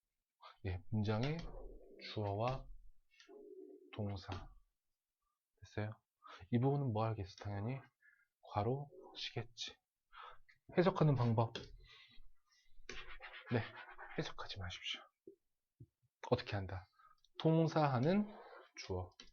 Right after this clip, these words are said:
다시 뭐라고? 동사하는 주어. 똑같이 갈게요. 목적격 관계대명사 that, which,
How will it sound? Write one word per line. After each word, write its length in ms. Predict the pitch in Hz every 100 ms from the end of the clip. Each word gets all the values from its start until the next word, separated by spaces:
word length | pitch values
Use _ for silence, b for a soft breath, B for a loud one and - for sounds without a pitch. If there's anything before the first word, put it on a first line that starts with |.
| _ _
다시 180 | 110 107
뭐라고? 540 | 120 131 202 240 - - - - -
동사하는 920 | 175 208 208 202 196 226 254 254 - - -
주어. 420 | - 104 101 - _ _ b b b b b b _
똑같이 440 | 233 233 269 277 277
갈게요. 420 | 233 226 233 220 254 - - _ _ _ _ - - - B B B
목적격 500 | 156 156 208 277 311 -
관계대명사 680 | 240 240 240 233 226 233 233
that, 280 | 226 - - - _ _ _ _ _ _ _ _ 147
which, 460 | 208 - - -